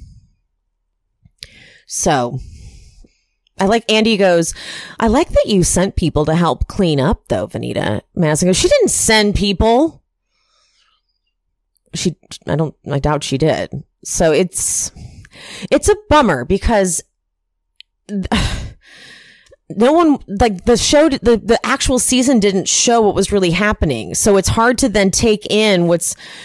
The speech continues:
gonna be talked about at this reunion. We really didn't get nearly enough of Catherine and Naomi and Leva. I d-, still don't really understand what's happening there. Um,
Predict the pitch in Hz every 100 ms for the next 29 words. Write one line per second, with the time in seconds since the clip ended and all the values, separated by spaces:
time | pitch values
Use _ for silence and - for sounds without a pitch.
0 | - - 202 180 180 147 _ _ - 220
1 | 208 214 185 175 170 - 170 151 165 185
2 | 220 262 262 - - - 214 - _ 190
3 | 320 370 202 185 185 180 - 180 214 240
4 | 226 180 156 143 - 135 - 185 170 175
5 | 160 151 139 160 151 143 147 156 175 175
6 | 170 160 151 147 170 160 156 147 147 143
7 | 165 202 120 120 202 - - 175 - -
8 | - 202 240 190 160 160 147 143 160 139
9 | 165 143 135 135 165 123 117 160 - -
10 | - _ - _ _ _ _ - 160 139
11 | 113 120